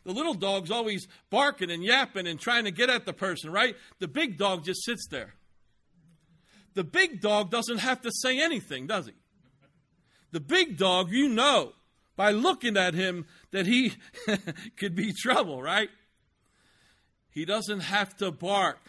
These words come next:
He doesn't have to carry on. In the case of my son, his dog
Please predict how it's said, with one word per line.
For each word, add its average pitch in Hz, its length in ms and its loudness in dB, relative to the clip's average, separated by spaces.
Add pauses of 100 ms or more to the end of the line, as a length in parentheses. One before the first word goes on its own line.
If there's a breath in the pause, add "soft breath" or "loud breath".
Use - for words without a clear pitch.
(120)
He 185 220 -4
doesn't 214 320 -2
have 196 380 2
to 185 260 -2 (300 soft breath)
carry 202 460 4
on. 170 320 0 (240 loud breath)
In 190 100 -4
the 190 120 -4
case 240 360 0
of 196 140 -4
my 214 220 2
son, 247 360 -2
his 226 220 -2
dog 190 400 0